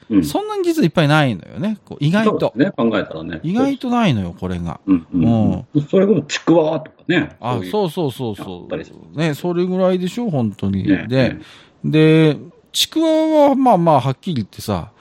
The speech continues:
Speaker 2: ほら、
Speaker 1: うん。
Speaker 2: 作る過程で、こう、棒突っ込まなきゃいけないからさ、
Speaker 1: うん。
Speaker 2: あれは理由のある、あの、穴、穴なわけだ。
Speaker 1: そうですね。
Speaker 2: ドーナツはさ、別にあそこにこう、なんか、ぶっとい棒ぶっ刺してるわけじゃないでしょ？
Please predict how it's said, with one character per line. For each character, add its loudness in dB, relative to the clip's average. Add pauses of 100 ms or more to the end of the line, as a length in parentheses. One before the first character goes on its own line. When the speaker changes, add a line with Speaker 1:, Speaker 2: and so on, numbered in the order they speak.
(220)
Speaker 2:
ほ 0
ら、 6
Speaker 1:
う 6
ん。 2
Speaker 2:
作 0
る 2
過 -2
程 -2 (180)
で、 0
こ -6
う、 -4
棒 -2
突 4
っ 2 (100)
込 -6
ま -4
な -6
き -6
ゃ -8
い -16
け -14
な -10
い -12
か -14
ら -14
さ、 -12 (260)
Speaker 1:
う -2
ん。 6
Speaker 2:
あ 6
れ 4
は 4
理 4
由 4
の 4
あ 6
る、 -2
あ -2
の、 -4
穴、 0
穴 0
な -6
わ -8
け -14
だ。 -20 (760)
Speaker 1:
そ 0
う -2
で -12
す -2
ね。 -2
Speaker 2:
ド 4
ー -2
ナ 2
ツ -8
は -4
さ、 -8
別 -4
に -2
あ 0
そ -8
こ -4
に 0
こ -2
う、 0
な 2
ん -2
か、 0 (160)
ぶ -10
っ -10
と -2
い 4
棒 2
ぶ -6
っ -4
刺 0
し -6
て -2
る 2
わ 4
け 0
じ -4
ゃ 0
な 2
い 2
で 2
し -10
ょ？ -10